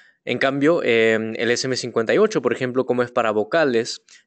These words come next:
tiene un, una caída, un roll-off, una, un, un, una reducción de frecuencias bajas, en lo que es la frecuencia baja desde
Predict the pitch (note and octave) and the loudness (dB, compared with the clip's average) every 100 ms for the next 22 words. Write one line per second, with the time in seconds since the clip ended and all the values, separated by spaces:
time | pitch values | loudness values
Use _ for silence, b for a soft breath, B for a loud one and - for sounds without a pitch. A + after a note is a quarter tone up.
0 | _ - D3 D3+ D3+ - D#3 D3+ D3 - | _ -2 0 0 0 -2 -4 -4 -6 -10
1 | _ - C#3 C3+ B2+ A#2 B2+ C#3+ E3 C3+ | _ -12 -4 0 0 0 0 2 4 4
2 | G#2 G2+ _ _ _ _ - C3 C3 C3 | 2 -2 _ _ _ _ -10 -6 -6 -2
3 | C3 C3+ B2+ G#2 - - _ - A#2+ A2+ | 2 4 4 2 -2 -14 _ -8 -4 -2
4 | A2 G#2+ - A#2+ A#2 A#2 A#2 A#2+ A#2 - | -2 -4 -6 -10 -10 -12 -12 -14 -14 -16
5 | B2+ A#2 A2+ A2+ A2 - - D#3+ D#3 C#3+ | -6 -2 2 2 0 -4 2 4 4 0
6 | B2+ A2+ - A#2+ B2 G#2+ - A2+ A2+ - | -2 -2 -2 -2 -2 -6 -4 -2 -2 -4
7 | F#2+ G#2 G2+ - G#2+ - - A2+ A2+ A2+ | -10 -8 -10 -8 -8 -6 -6 -4 0 0
8 | A2+ C3 B2+ A2+ A2 G#2 G2+ | 0 0 0 -2 0 -2 -2